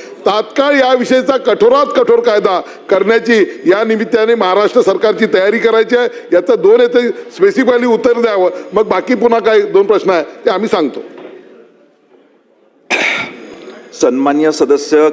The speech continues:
Speaker 2: किशोरजी जोरगेवार यांनी अतिशय संवेदनशील मुद्दा या ठिकाणी उपस्थित केलेला आहे. हे खरं आहे की त्यांच्या मतदारसंघात घुग्गुस येथे एका ठिकाणी,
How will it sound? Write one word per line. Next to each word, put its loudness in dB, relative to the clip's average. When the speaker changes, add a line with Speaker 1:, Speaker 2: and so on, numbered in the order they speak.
Speaker 2:
किशोरजी 0
जोरगेवार 0
यांनी 0
अतिशय 0
संवेदनशील 0
मुद्दा 2
या 0
ठिकाणी -4
उपस्थित -4
केलेला 2
आहे. -8
हे 0
खरं 0
आहे 2
की -6
त्यांच्या -2
मतदारसंघात 0
घुग्गुस 0
येथे 2
एका -2
ठिकाणी, -4